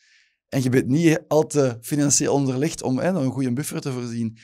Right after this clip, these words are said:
en je valt terug op duizend achthonderd euro per maand en je hebt een gezin te onderhouden, een vrouw en kinderen, ja, dat zorgt wel voor bepaalde drama's, hè. Dus, ehm, dat hebben wij allemaal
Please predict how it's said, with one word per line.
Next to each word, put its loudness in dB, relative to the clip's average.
en -4
je 2
valt 0
terug -6
op -4
duizend -4
achthonderd -4
euro -2
per -6
maand -6
en -4
je -4
hebt -8
een -6
gezin -2
te -6
onderhouden, -6
een -10
vrouw 2
en 0
kinderen, -4
ja, 2
dat 0
zorgt 0
wel 0
voor 2
bepaalde 0
drama's, -2
hè. -4
Dus, -2
ehm, 2
dat -12
hebben 2
wij 8
allemaal 6